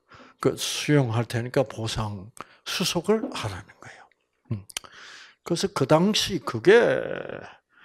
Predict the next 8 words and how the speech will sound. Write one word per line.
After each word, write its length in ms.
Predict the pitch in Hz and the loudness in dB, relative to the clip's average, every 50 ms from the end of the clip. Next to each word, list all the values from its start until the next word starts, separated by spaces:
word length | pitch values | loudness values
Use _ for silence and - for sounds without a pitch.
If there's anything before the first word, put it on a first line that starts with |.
| - - - - _ _ - | -20 -20 -20 -20 _ _ -8
여러분 300 | 113 123 160 175 143 - | -8 -4 -4 -6 -4 -4
지금으로부터 1300 | - - 127 - 156 165 190 208 185 131 120 104 - 104 - _ - - 139 156 151 107 98 - _ _ _ _ _ _ - - - - _ _ _ _ _ _ _ | -4 -4 -2 0 0 0 0 -2 -4 -4 -6 -8 -8 -10 -10 _ -4 -2 0 0 -2 -4 -8 -16 _ _ _ _ _ _ -20 -20 -20 -20 _ _ _ _ _ _ _
한 520 | _ - - - - - - 143 123 113 - _ _ _ _ _ _ _ _ _ _ _ _ _ - - - _ _ _ _ _ _ - | _ -20 -18 -18 -16 -10 -8 -8 -8 -8 -12 _ _ _ _ _ _ _ _ _ _ _ _ _ -20 -20 -20 _ _ _ _ _ _ -14
사십 520 | - - - - - 113 107 - - 135 | -10 -6 -4 -4 -4 -2 -4 -2 -2 -2
년? 460 | 131 131 135 143 151 175 220 262 285 - _ _ _ _ _ _ _ _ _ _ _ _ _ _ _ _ _ _ | 0 0 0 0 0 -2 -4 -6 -12 -16 _ _ _ _ _ _ _ _ _ _ _ _ _ _ _ _ _ _
사십오 640 | - - - 107 107 - - - - 180 165 120 120 | -18 -14 -12 -10 -10 -8 -6 -4 -2 -2 0 -2 0
년 280 | 131 151 180 202 202 185 | 2 4 4 4 4 2
전이었어요. 800 | - 117 107 98 110 139 170 185 165 - - - 117 90 - | -2 -4 -4 -4 -2 0 0 0 -2 -4 -8 -8 -8 -10 -10